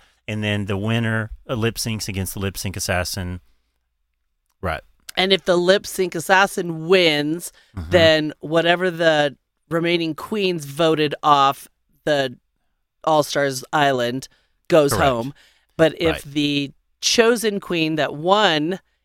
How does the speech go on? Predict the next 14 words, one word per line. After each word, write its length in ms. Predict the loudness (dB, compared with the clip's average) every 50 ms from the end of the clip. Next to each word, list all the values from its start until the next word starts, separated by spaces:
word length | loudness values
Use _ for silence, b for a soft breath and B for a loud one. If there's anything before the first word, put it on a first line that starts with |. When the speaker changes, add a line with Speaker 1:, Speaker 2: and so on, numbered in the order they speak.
| _ _ _
Speaker 2:
if 400 | 0 2 2 2 0 -4 -14 -14 -10
she 420 | -6 -4 -4 -2 0 0 0 0
wins, 600 | 0 2 2 2 2 2 0 -2 -4 -6 -8 -14 -16 _ _ _ _ _ _ _
she 380 | -4 -2 -2 -2 0 -2 -2
sends 420 | -2 0 2 2 2 2 0 -2 -2
home 400 | 0 0 0 0 0 -2 -2 -2
whose 200 | -2 -2 -2 0
ever 200 | 0 0 0 0
lipstick 500 | -2 -2 -2 -4 -4 -6 -8 -8 -8 -6
is 120 | -8 -6 -6
in 120 | -6 -6
her 360 | -6 -6 -4 -4 -4 -6 -8 -12 _
bra. 280 | -10 -8 -8 -8 -10 -14 -18 _ _ _ _ _ _ _ _ _ _
Speaker 1:
Correct. 560 | -4 -2 0 0 0 0 -2 -8 -14 -20 -20